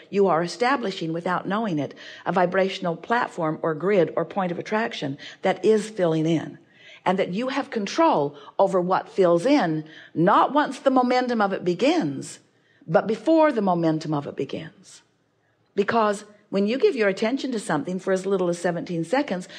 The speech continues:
momentum begins. And now another thought like it is going to join it, and another and another and another. And once you cross that sixty-eight second point, you've got a pretty strong point of attraction going on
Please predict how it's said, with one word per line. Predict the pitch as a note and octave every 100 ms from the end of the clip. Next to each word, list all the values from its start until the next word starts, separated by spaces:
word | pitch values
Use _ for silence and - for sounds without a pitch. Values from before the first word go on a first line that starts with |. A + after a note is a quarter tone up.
| -
momentum | - G#3 A3 C#4+ C#4 G#3
begins. | G3 G3+ D4 A3 C#3+ - - -
And | G#3
now | A#3+ C4
another | A3 G#3+
thought | G#3+ G3+ -
like | G3+ G#3
it | B3
is | G#3+ F#3
going | G3
to | G3
join | E3+ A3+ C#4
it, | F3
and | F3
another | F#3 F#3+ F#3
and | F3+
another | F#3 F3 F3
and | E3
another. | E3 A3+ D#4 - - -
And | F#3 G3
once | C#4 D4+
you | D#4+
cross | D4 A#3 A3
that | G#3 G3
sixty-eight | - F#3+ - F#3+ E3+
second | F3 D4+ E4 - -
point, | E3+ C#3+ A#2 - -
you've | F3 D4 D4+
got | C4+ G3 - - -
a |
pretty | G#3+ - D4+
strong | B3+ - - C#4 A#3+ E3 F#3 -
point | - A#3+ G#3
of |
attraction | G3+ A#3 G#3 - G#3+ G3
going | F#3 E3+
on | F#3 C#4+ G3+ -